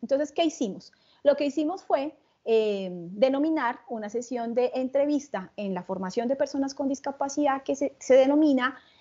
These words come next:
eh, entrevista de trabajo simulada en empresa real, ¿sí? Ellos saben, las personas con discapacidad saben que, eh, va,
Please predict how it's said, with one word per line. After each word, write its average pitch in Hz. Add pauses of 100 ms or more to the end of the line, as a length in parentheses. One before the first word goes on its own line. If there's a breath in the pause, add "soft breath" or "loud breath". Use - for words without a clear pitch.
(240 loud breath)
eh, 226 (280)
entrevista 262
de 311
trabajo 240
simulada 294 (160)
en 226
empresa 185
real, 202 (440)
¿sí? 277 (260 soft breath)
Ellos 196
saben, 311
las 320
personas 196
con 220
discapacidad 202
saben 302 (140)
que, 214
eh, 190
va, 185